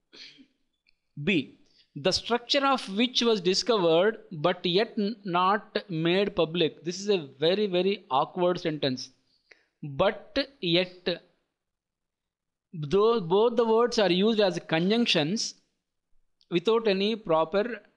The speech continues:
uh, connection to the sentence. The structure of which was discovered but yet not made. The sentence constructions are not proper. But and yet both mean the same here in this sentence. C. So therefore, B is not correct. Grammatical wrong.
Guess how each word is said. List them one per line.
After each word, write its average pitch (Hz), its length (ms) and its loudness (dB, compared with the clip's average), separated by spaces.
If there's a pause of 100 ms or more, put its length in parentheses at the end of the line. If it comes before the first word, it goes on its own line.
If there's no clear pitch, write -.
(920)
uh, 151 180 -10
connection 202 800 -2
to 175 80 -8
the 180 120 2
sentence. 165 580 -4 (280)
The 165 100 0
structure 208 380 -2
of 226 140 0
which 233 180 -2
was 233 140 0
discovered 214 560 0
but 196 200 -2
yet 202 220 -2
not 220 180 -2
made. 196 160 -6
The 156 100 -2
sentence 202 280 -6
constructions 190 460 -6
are 180 40 -12
not 180 260 -8 (220)
proper. 202 320 0 (1500)
But 202 280 -2
and 285 160 2
yet 254 200 0
both 220 260 2
mean 220 160 2
the 214 40 -2
same 196 300 2
here 180 120 4
in 170 80 0
this 202 140 2
sentence. 135 460 -4 (1040)
C. - 480 -4 (180)
So - 120 -4
therefore, 202 420 2 (260)
B 214 200 2
is 202 200 -4
not 190 260 -2
correct. 127 300 -4 (880)
Grammatical 190 380 0
wrong. 156 220 0